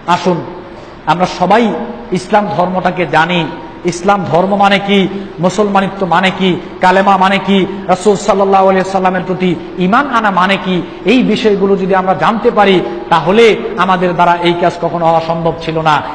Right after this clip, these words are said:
আমরা এই ব্যাপারটা জানি না, কালেমার প্রতি ঈমান আনার পরে কোন কাজ করতে হবে তাও জানি না, কালেমার প্রতি ঈমান আনার পরে কোন কাজ ছাড়তে হবে তাও জানি না, কালেমার প্রতি ঈমান আনার পরে কোন কাজ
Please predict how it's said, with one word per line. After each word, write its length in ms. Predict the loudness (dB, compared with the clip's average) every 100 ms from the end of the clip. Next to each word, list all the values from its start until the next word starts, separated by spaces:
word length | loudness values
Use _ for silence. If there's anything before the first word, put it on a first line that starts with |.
| -4
আমরা 280 | -2 0 0
এই 120 | 2
ব্যাপারটা 420 | 2 0 0 0 0
জানি 240 | 0 2
না, 200 | 4 2 0 -2
কালেমার 320 | 2 4 4 2
প্রতি 240 | 0 0 2
ঈমান 220 | 2 0
আনার 280 | 0 2 2
পরে 340 | 4 6 6 2 -2 2
কোন 200 | 2 4
কাজ 200 | 2 2 2
করতে 240 | 0 4
হবে 180 | 4 4
তাও 260 | 4 4 4
জানি 220 | 4 4
না, 240 | 4 2 0 -2
কালেমার 340 | 2 4 4 2 2
প্রতি 280 | 0 2
ঈমান 200 | 2 2
আনার 280 | 2 2 2
পরে 320 | 2 4 4 2 -2 2
কোন 200 | 2 4
কাজ 300 | 0 0 2
ছাড়তে 320 | 0 2 4
হবে 200 | 4 4
তাও 300 | 4 4 4
জানি 220 | 2 4
না, 240 | 4 4 2 -4 -2
কালেমার 340 | 0 2 2 0
প্রতি 200 | -2 0
ঈমান 220 | 0 0 0
আনার 220 | 0 0 0
পরে 240 | 2 2 0 0
কোন 180 | 0 2
কাজ 140 | 0